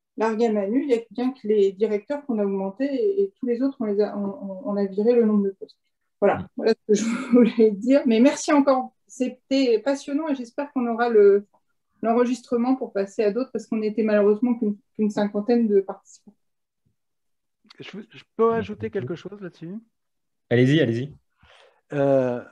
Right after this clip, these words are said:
Speaker 3: dans les propositions de réforme, euh, c'est pas de remettre toutes ces, tous ces métiers, euh, d'accompagnement du soin, moi je l'appelle comme ça,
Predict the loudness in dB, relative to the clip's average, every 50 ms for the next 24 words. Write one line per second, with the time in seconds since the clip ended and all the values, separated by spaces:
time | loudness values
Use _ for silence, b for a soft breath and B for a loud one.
0 | _ _ _ _ _ _ _ _ _ _ _ _ _ _ _ _ -20 -12 -6 -4
1 | -2 -2 -2 -2 -2 -4 -4 -4 -4 -4 -6 -6 -8 -12 -10 -10 -10 -10 -10 -10
2 | -10 -8 -6 -6 -4 -4 -6 -6 -6 -6 -6 -6 -6 -6 -10 -12 -16 -18 -20 _
3 | _ _ _ _ _ _ _ _ _ _ _ _ _ _ _ _ -12 -10 -8 -8
4 | -8 -10 -12 -14 -16 -18 _ _ _ _ _ _ -10 -2 0 0 0 0 2 4
5 | 4 6 6 4 2 0 -4 -8 -4 0 0 2 4 2 2 4 4 4 4 4
6 | 2 -2 -4 0 0 0 0 -4 -8 _ _ _ _ _ _ _ _ -8 -6 -6
7 | -6 -6 -10 -12 -6 -2 0 0 0 0 -4 -6 -8 -12 -16 -20 _ _ _ -6
8 | -6 -6 -4 -2 0 0 2 2 0 0 0 -2 0 0 -2 -4 _ _ _ _
9 | _ _ _ _ _ _ _ _ _ _ _ _ _ _ _ _ _ -6 -4 -2
10 | -2 -2 -4 -6 -8 -10 -4 0 2 2 2 2 0 0 2 2 2 2 2 0
11 | 0 -2 -4 -6 -8 -12 -14 -12 -10 -10 -10 -10 -10 -10 -8 -6 -6 -8 -6 -6
12 | -8 -8 -8 -10 -12 -12 -12 -14 -14 -16